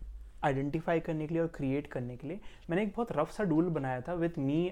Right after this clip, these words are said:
and my life partner, जो of course मैं जिनको जानता नहीं था उस समय पे। And मैंने बनाया ये था कि I made sure कि हम दोनों बैठे हैं एक दूसरे से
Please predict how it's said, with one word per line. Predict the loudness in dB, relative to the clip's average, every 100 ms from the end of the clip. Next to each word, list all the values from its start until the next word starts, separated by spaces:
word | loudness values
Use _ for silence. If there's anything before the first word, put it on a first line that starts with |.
| -2
and | -4
my | -2 0
life | 0 -2 -2
partner, | -4 -4 -10 -10 -14 -4
जो | 2 2 2
of | -6
course | 0 2 4
मैं | 2
जिनको | 2 2 0
जानता | 0 0 2 2
नहीं | 2
था | 0
उस | -6 -6
समय | -8 -8
पे। | -10
And | -2 2
मैंने | 4 4
बनाया | 4 4 4 4
ये | 2 2
था | 0
कि | -2 0 4
I | 4
made | 4 2 0
sure | 0 0
कि | 0
हम | 0 4
दोनों | 4 6
बैठे | 6 4 4
हैं | 2
एक | 4
दूसरे | 0 -2 -2
से | 0 -2